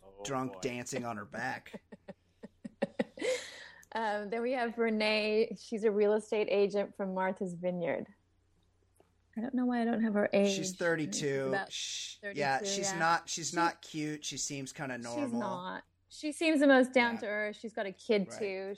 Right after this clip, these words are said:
Speaker 3: She's, like, a chill single mom looking to kinda upgrade her life a bit. I mean, we're not, we're not mad at her.
Speaker 2: Yeah.
Speaker 3: But I,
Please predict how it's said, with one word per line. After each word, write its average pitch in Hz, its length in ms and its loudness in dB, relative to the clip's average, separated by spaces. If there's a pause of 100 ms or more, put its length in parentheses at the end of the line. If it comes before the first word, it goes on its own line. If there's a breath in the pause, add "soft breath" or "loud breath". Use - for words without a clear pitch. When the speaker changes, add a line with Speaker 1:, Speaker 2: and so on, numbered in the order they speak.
Speaker 3:
She's, - 200 -16
like, 196 160 -8
a 196 40 -10
chill 202 360 -4
single 202 320 2
mom 196 360 6
looking 196 280 0
to 202 80 0
kinda 185 220 2
upgrade 190 420 6
her 185 120 6
life 180 300 6
a 202 60 0
bit. 202 340 4
I 214 40 -2
mean, 214 160 0
we're 220 100 2
not, 233 260 2 (100)
we're 233 120 0
not 233 140 0
mad 202 240 2
at - 80 0
her. 226 220 -2
Speaker 2:
Yeah. 214 80 -12 (460)
Speaker 3:
But - 200 0
I, 233 140 -2